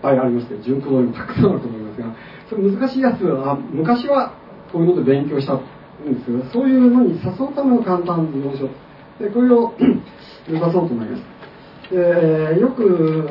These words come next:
大学で言われるんですが、理論はエリート学生のためのもので、一般学生は技術的な知識の反復練習だけで、それができればもうそれで十分なんだ。こういう従来の発想を克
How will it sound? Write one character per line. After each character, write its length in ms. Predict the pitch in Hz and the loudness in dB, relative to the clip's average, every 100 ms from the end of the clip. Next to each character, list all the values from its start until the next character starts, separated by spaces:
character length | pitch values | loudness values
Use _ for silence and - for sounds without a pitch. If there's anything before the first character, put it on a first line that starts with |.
| - | -4
大 140 | 160 | -2
学 140 | 165 | -2
で 120 | 165 160 | -2 -2
言 60 | |
わ 100 | 160 | 0
れ 40 | 165 | 0
る 80 | |
ん 40 | 135 | -2
で 60 | |
す 60 | 131 | -2
が、 60 | 139 | -2
理 100 | 247 | 0
論 200 | 269 175 | 2 0
は 180 | 139 | 0
エ 60 | 135 | 0
リ 100 | 175 | 2
ー 40 | |
ト 80 | 196 | 2
学 200 | 196 202 | 0 -2
生 120 | - 139 | -4 -6
の 40 | |
た 80 | 127 | -2
め 60 | |
の 60 | 131 | -2
も 160 | 139 131 | 0 0
の 60 | |
で、 60 | 120 | 0
一 160 | 123 170 | -2 -2
般 140 | 202 | -2
学 220 | 208 208 | -2 -4
生 100 | 170 | -4
は 160 | 135 127 | -2 -2
技 160 | 123 | -4
術 160 | 143 175 | -8 -8
的 140 | - | -4
な 160 | 196 196 | -2 0
知 80 | 190 | -4
識 160 | - | -8
の 60 | 131 | -8
反 200 | 120 139 | -6 -6
復 120 | 160 | -4
練 160 | 170 170 | -4 -2
習 100 | 131 | -4
だ 100 | 120 | -4
け 80 | 156 | -4
で、 120 | - - - - | -4 -8 -18 -16
そ 80 | 147 | -4
れ 60 | 180 | -2
が 320 | 180 170 151 | 0 -2 -4
で 80 | 175 | -4
き 80 | 175 | -6
れ 100 | 139 | -6
ば 100 | 120 | -4
も 160 | 139 | -4
う 60 | 131 | -6
そ 60 | 147 | -8
れ 80 | |
で 60 | 139 123 | -10 -6
十 140 | 156 | -4
分 160 | 214 262 | 0 0
な 60 | |
ん 100 | 120 | -2
だ。 60 | - - - - - - - | -6 -16 -20 -20 -20 -20 -8
こ 80 | 247 | 2
う 20 | |
い 180 | 247 240 | 4 4
う 20 | |
従 180 | 185 233 | 4 2
来 160 | 220 156 | 2 4
の 240 | 196 - - | 4 2 -2
発 260 | 143 - | -8 -8
想 120 | 160 | -6
を 40 | 139 | -6
克 160 | - | -6